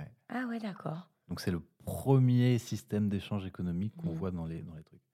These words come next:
Speaker 1: Donc, en soi, euh, je suis sûr que si tu poses la question aux pro-, moi, j'avais posé des questions à des trans,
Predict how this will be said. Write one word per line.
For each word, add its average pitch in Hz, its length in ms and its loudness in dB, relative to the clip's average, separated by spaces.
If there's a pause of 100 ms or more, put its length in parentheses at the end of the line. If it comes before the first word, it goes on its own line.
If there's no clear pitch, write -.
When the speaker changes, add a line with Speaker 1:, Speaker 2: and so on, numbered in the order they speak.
(560)
Speaker 1:
Donc, 92 280 -2
en 90 80 0
soi, 131 480 6
euh, 90 60 4
je - 60 -4
suis 95 120 -6
sûr 139 140 2
que - 60 -8
si - 60 -10
tu 98 80 -2
poses 117 220 0
la 95 80 0
question - 280 -4
aux 98 40 -2
pro-, - 180 -8
moi, 120 120 0
j'avais 123 160 -2
posé 87 240 -6
des 82 60 -4
questions - 320 -10
à 80 80 -2
des 80 100 -4
trans, - 180 -8